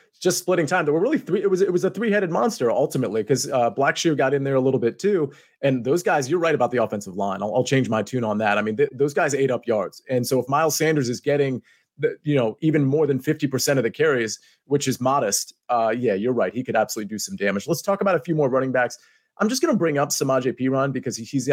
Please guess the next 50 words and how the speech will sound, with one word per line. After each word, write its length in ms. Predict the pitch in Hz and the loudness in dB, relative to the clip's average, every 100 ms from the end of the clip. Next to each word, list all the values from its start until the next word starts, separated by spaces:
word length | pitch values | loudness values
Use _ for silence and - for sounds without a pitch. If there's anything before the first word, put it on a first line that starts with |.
| - | -2
he's 160 | 131 147 | -2 0
on 100 | 151 | 0
the 60 | |
Broncos, 400 | 120 131 131 131 | 2 2 2 0
and 80 | 123 | 2
I 60 | 110 | 0
did 240 | 104 143 | 2 0
mention 320 | 131 135 139 | 2 0 0
Javonte 400 | 113 117 117 127 | -2 0 0 0
Williams' 320 | 117 120 110 104 | 0 -2 -2 -4
injury. 340 | 123 131 120 | -2 0 0
I 200 | - 120 | 0 2
don't 160 | 156 180 | 2 2
expect 560 | - - 123 139 - _ _ _ | -2 -2 0 0 -2 _ _ _
Javonte 380 | 160 151 151 160 | 0 2 2 0
Williams 360 | 151 160 160 | 2 0 -2
to 80 | 156 | -2
be 100 | 127 | 0
ready 220 | 123 113 135 | 2 2 0
for 160 | 117 | -2
week 200 | 107 127 | -4 -4
one, 280 | 110 120 139 | -2 0 0
but 160 | 110 - _ _ _ _ _ _ _ | 0 -2 _ _ _ _ _ _ _
we're 140 | 165 165 | 0 2
many 260 | 127 143 | 2 2
months 240 | 127 127 - | 0 0 -2
out 220 | 98 107 - | -2 -2 -2
from 140 | 135 | -2
that. 240 | 143 147 - - _ _ _ | 0 0 -4 -20 _ _ _
Do 100 | 147 | 0
you 140 | 196 190 | 0 0
think 320 | - 226 262 | 0 -2 0
Samaje 500 | - 202 196 196 196 196 | -2 2 2 2 -2 0
Perine 380 | 202 196 185 | 0 2 2
has 280 | 151 156 165 | 2 2 2
some 200 | - 175 | 0 0
value? 260 | 170 175 156 | 2 2 2
I'm, 160 | 123 - | 2 -2
I'm 160 | 147 143 | -6 -6
just 180 | 139 165 | -10 -2
not 140 | 196 170 | -2 -2
sure 280 | - 175 | 0 2
about 220 | 185 156 147 | 4 2 0
this 100 | 143 | -2
Broncos 380 | 151 147 139 | -2 0 0
offense, 380 | 127 135 165 151 | 2 0 0 0
but 120 | 147 | 0
it 160 | 131 - | 0 0
does 320 | 151 165 175 | 2 2 0
seem 520 | - 180 180 147 127 | -2 0 2 2 -2